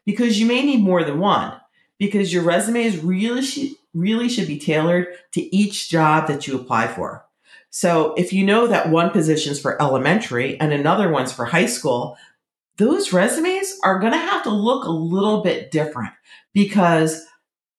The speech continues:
the principal is looking for something pretty specific. S-, so you're gonna wanna keep copies of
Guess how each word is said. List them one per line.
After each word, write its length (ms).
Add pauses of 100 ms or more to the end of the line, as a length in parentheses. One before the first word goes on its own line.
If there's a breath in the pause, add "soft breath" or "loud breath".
(280)
the 480
principal 760 (100)
is 220
looking 300
for 400 (560)
something 520
pretty 420
specific. 680 (180)
S-, 380
so 160
you're 240
gonna 220
wanna 240
keep 240
copies 480
of 140